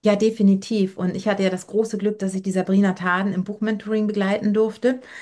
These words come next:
Und ich hab zum Glück, und ich klopfe jetzt aufs Holz, noch nie großes Thema damit gehabt. Klar, hab ich mal drei Kilo mehr und dann hab ich wieder drei Kilo weniger. Und wenn ich grad mal drei Kilo mehr hab, dann passt mein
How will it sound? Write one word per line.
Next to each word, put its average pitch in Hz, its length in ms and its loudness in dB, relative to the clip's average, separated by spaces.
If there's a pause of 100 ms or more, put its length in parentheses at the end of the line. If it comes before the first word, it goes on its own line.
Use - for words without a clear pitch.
(280)
Und 202 680 6 (540)
ich 226 200 0
hab 247 120 2 (380)
zum 262 300 6
Glück, 302 240 2
und 214 100 0
ich 202 140 -6
klopfe 233 280 -4
jetzt 208 120 -6
aufs 190 220 -6
Holz, 311 400 0 (400)
noch 208 200 2
nie 262 420 6 (640)
großes 233 380 2
Thema 226 340 4
damit 190 320 2
gehabt. 170 240 -8
Klar, 185 260 -2
hab 196 100 0
ich 190 100 0
mal 180 140 0
drei 185 200 0
Kilo 190 280 0
mehr 220 320 6
und 190 100 0
dann 185 80 0
hab 185 80 0
ich - 60 -12
wieder 185 160 -2
drei 190 200 0
Kilo 190 340 -2
weniger. 247 460 2
Und 202 60 0
wenn 190 100 0
ich 190 100 -6
grad 185 180 -2
mal 190 80 0
drei 196 180 -2
Kilo 208 260 -4
mehr 220 280 2
hab, 220 160 -2
dann 196 140 -2
passt 196 240 -8
mein 196 180 2